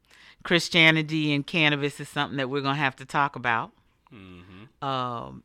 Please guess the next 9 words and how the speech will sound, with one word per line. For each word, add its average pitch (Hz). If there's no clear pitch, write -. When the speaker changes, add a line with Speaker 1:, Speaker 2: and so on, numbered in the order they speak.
Speaker 1:
because, 135
you 147
know, 127
our 135
church -
folk, 135
you 139
know, 123
you 135